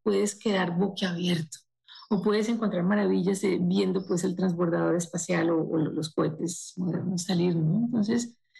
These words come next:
es un poquito dependiendo, ¿no? Eh, pero son, son muchas, muchas... Eh, muchas, eh,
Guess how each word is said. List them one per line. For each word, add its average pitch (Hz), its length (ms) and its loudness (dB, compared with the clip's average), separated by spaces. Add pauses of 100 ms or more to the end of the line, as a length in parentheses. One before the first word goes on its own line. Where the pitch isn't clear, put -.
(140)
es - 120 -8
un 233 80 2
poquito 240 340 0
dependiendo, 208 640 2
¿no? 196 320 2
Eh, 233 100 0
pero 190 180 2
son, 202 300 0
son 208 200 2
muchas, 269 320 0
muchas... 240 340 0
Eh, 214 300 -2 (680)
muchas, 233 420 0
eh, 311 40 0